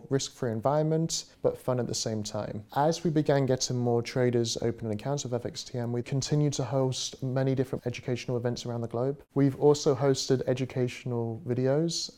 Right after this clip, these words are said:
We will continue to remain committed towards investing in Forex education. We don't believe your education ever stops when it comes to trading. The market's always moving, there's always new techniques to learn, and later in two thousand sixteen, we hopefully look forward to launching our education program.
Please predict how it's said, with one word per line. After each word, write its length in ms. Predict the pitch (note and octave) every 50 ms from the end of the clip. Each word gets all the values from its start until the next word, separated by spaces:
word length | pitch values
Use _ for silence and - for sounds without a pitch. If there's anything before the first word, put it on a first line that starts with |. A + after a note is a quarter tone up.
| - - -
We 180 | B2+ C3+ C3+
will 280 | C3+ C3 C#3 C#3 C3+ C3
continue 400 | - - C#3 - - D3 D3 D3 C#3
to 140 | - - C#3
remain 320 | C3+ C#3 C3+ C3+ C3+ B2+
committed 440 | - - C3 B2+ C3 - - D3+ -
towards 400 | - D#3 C#3 C#3 C#3 C3 - -
investing 400 | B2 A#2 B2 A#2+ - - B2 A#2
in 60 | A2+
Forex 280 | - - A#2 A2+ - -
education. 640 | B2 A2+ G#2+ - A#2+ B2 A#2+ - - D3 D3 D#3 D3+ - _ _ -
We 200 | A#2+ B2 B2 A#2+
don't 340 | B2 - A#2 B2+ C3 A#2+ -
believe 260 | B2+ B2+ B2 A#2+ B2
your 80 | -
education 540 | - A#2 - - - - B2 A2+ - - A#2+
ever 140 | A2+ G#2+ G#2+
stops 360 | - - - C3+ - - -
when 100 | - -
it 60 | -
comes 140 | - A#2 A2
to 80 | - -
trading. 420 | - - A#2+ B2 B2+ C#3 D3 D3+ - -
The 60 | B2
market's 420 | A#2 B2 B2 B2 B2 - - -
always 340 | - - B2 B2 A#2+ A#2 A#2
moving, 400 | A#2 A#2+ A#2+ A#2+ B2 B2+ B2+ B2+
there's 200 | B2 A#2 G#2+ -
always 320 | - A#2 A#2+ A#2 A2+ - B2+
new 80 | A#2+
techniques 460 | A2+ - - A2 - A2+ A#2 C3+ -
to 120 | - - A#2
learn, 340 | A2 A2 A#2+ B2+ C#3 D3+ D#3 - - - - - - -
and 320 | - A#2+ B2 B2 B2 - - -
later 320 | B2 B2 C3+ C3+ - D3
in 40 | C3+
two 160 | - - C3+
thousand 360 | - - B2+ B2 A#2+ - A#2+
sixteen, 640 | A#2 - - - - - - B2+ A#2+ B2 A#2+ A#2+ A2+
we 100 | A#2+ A#2+
hopefully 460 | A#2 B2+ B2+ B2 - - - B2 A#2
look 160 | A2 A2 - -
forward 340 | - C3 B2+ C3+ C3+ C3 -
to 120 | - B2+
launching 480 | A#2+ A2+ A2+ A2 A2 G#2+ - - A#2 A2+
our 180 | A2 A2 A2
education 500 | A2+ G#2+ - - - G#2 G#2 - - -
program. 420 | G2+ - G2+ F#2+ - - - G#2+